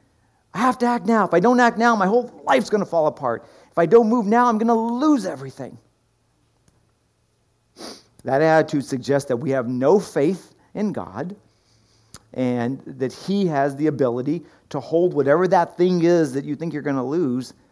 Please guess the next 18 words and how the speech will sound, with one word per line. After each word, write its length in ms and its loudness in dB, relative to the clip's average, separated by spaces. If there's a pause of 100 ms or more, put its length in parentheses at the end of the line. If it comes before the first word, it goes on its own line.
(220)
in 140 -6
place. 500 -14 (640)
God 240 -12
can 120 -14
do 160 -14
that. 180 -18 (880)
Let's 200 -8
look 180 -2
at 100 2
another 360 0
story, 400 -4 (100)
the 100 -8
last 300 -4
one 180 -10
today, 280 -10 (920)
uh, 240 -6
in 140 -2
Genesis 680 -2